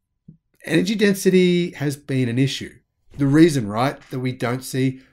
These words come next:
lithium iron phosphate battery cells being used, well, the main reason in a lot of different cars in the West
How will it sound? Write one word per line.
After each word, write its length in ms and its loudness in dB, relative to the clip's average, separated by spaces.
lithium 340 0
iron 140 -2
phosphate 420 -8
battery 320 -6
cells 400 -8
being 300 -10
used, 460 -4
well, 280 -6
the 80 -4
main 400 0
reason 420 -8
in 160 4
a 60 4
lot 260 0
of 380 -4
different 480 -8
cars 540 -2
in 140 4
the 100 4
West 460 -4